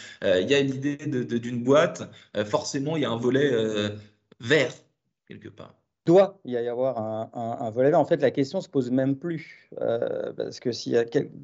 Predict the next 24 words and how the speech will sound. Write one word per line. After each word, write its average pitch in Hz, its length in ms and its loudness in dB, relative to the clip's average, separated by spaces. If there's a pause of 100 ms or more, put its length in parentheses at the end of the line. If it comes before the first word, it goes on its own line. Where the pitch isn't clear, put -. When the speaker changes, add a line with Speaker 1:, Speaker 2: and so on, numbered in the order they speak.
(420)
Speaker 2:
enfin, 117 120 2
en 110 80 4
tout - 140 -8
cas, 135 240 6
des 117 140 0
gens 127 220 0
qui 135 160 -10
se - 60 -16
posent 113 280 -6
encore 131 340 4
la 123 100 4
question, 151 540 -6 (680)
euh, - 800 -4
c'est 117 200 -4
qu'ils 117 160 -6
n'ont 117 100 0
pas 143 140 4
tout 139 180 -6
à 131 80 6
fait 127 160 0
compris, 147 520 -4
euh, 120 240 2
l'ampleur, 131 600 2
euh, 85 840 -4